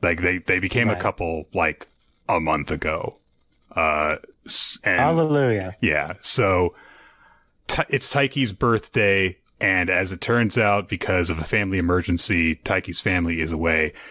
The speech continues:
Speaker 1: Chinatsu, for plot hook reasons, is staying with Taiki's family, unrelated to the fact that they've started, you know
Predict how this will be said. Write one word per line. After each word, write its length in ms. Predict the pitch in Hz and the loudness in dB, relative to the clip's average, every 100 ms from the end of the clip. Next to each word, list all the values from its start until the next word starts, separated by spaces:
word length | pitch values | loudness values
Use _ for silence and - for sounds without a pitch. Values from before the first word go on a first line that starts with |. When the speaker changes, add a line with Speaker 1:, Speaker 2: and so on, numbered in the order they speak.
| - | -6
Speaker 1:
Chinatsu, 680 | - 180 254 - 220 190 131 - - - - - - - | -2 2 2 0 2 2 2 -6 -20 -20 -20 -20 -20 -20
for 540 | - - 160 151 131 110 _ _ - - - | -12 -2 2 4 2 0 _ _ -20 -18 -6
plot 320 | - 147 147 - | -4 0 -2 0
hook 240 | 156 - | -2 -2
reasons, 640 | 101 110 127 127 147 135 | -2 2 2 4 2 2
is 180 | - 117 | 2 0
staying 420 | - - 101 107 | 0 0 2 4
with 140 | 107 95 | 2 2
Taiki's 460 | - 101 101 90 | 0 0 0 -2
family, 600 | - 95 90 95 101 95 - _ | 0 0 2 2 4 2 -2 _
unrelated 680 | 123 135 123 110 110 113 110 | 2 4 4 2 2 4 2
to 300 | - 101 95 | 0 2 2
the 80 | - | 0
fact 240 | 110 92 | -2 -2
that 100 | - | -4
they've 220 | 90 87 | -2 0
started, 480 | 78 - 82 82 80 - | 0 0 0 -2 -4 -4
you 80 | |
know 200 | 82 76 | -4 -4